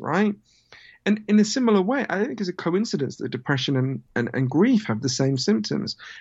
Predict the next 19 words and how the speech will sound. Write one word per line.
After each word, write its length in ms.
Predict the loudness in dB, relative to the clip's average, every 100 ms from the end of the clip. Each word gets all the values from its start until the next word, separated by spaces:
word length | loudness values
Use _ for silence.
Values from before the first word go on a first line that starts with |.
| -20 _ 2
I 160 | 2 2
think 260 | 2 0 -2
part 220 | -6 -4
of 80 | -4
what 140 | -4
depression 500 | -6 -2 0 0 -2
is, 240 | 2 2 2
is 140 | -4
grief 480 | 0 4 4 2 0
for 80 | 2
your 240 | 2 2 2
own 240 | 2 2
life 580 | 2 0 -2 -8 -16 -20 _ _ _ _
not 280 | 2 2 2
going 300 | -2 0 0
the 80 | -2
way 240 | -2 -2
it 120 | -2 -4
should. 400 | -2 -2 -2